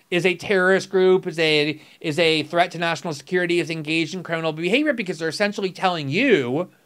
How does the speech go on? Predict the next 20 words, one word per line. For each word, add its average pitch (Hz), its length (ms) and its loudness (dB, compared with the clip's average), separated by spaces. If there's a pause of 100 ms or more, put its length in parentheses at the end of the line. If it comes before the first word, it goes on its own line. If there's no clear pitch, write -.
(560)
even 233 240 0
though 220 60 2
we 202 100 4
haven't 190 220 2
proved 180 200 -2
it 170 80 -2
in 147 120 -6
court, 247 280 2
if 135 80 -2
you 220 180 0
support 233 460 2
this 165 180 -4
group, 254 360 -2
you 175 280 2
may 208 220 2
be 165 220 -2
guilty, 156 760 0
in 143 120 -2
our 151 260 6
eyes, 160 640 4